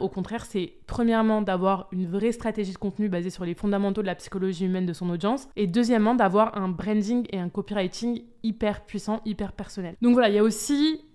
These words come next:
ce gros problème de, on a tellement d'infos que finalement on n'arrive pas à prioriser et finalement à mettre les efforts là où on devrait les mettre au moment où on devrait les mettre. Et du coup, c'est pour cette raison, tadadam, qu'avec Tony, on a décidé de créer le calendrier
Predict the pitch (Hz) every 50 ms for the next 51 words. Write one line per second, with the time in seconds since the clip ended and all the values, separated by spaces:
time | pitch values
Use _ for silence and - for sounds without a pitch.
0 | - _ - - - - - 240 202 214 233 269 - - 247 208 190 208 208 240
1 | 269 254 220 175 170 214 226 240 262 269 - - - - 208 185 175 180 - -
2 | 269 269 269 269 262 240 226 214 - 226 220 233 240 - - 214 - - 214 202
3 | 208 220 240 254 - 202 196 180 180 185 - - - 240 233 240 - - 220 202
4 | 202 196 180 196 196 247 254 - 208 190 - 226 220 220 240 262 254 220 226 240
5 | 220 220 202 196 202 - - 226 247 226 - - - - - - - - 202 202
6 | 208 214 214 220 220 208 202 202 190 202 202 196 196 196 208 226 220 - - -
7 | - 202 190 190 196 202 214 226 220 208 208 208 226 220 - - - 220 220 -
8 | - 196 185 175 185 170 196 214 208 185 175 - - - - - 233 220 202 226
9 | 277 311 - - 208 - - - - - 302 277 - 277 240 - - 208 190 185
10 | 196 202 220 - - _ - - 190 175 180 185 196 214 226 233 233 233 226 233
11 | 226 233 233 233 - 208 208 233 233 - - - 226 214 214 233 262 269 - -
12 | 208 196 190 185 175 196 196 - - 196 175 208 220 233 226 - - 185 160 190
13 | 196 190 - - - 190 196 214 226 - - 175 180 180 - - 226 214 208 208
14 | 208 202 185 185 180 180 185 202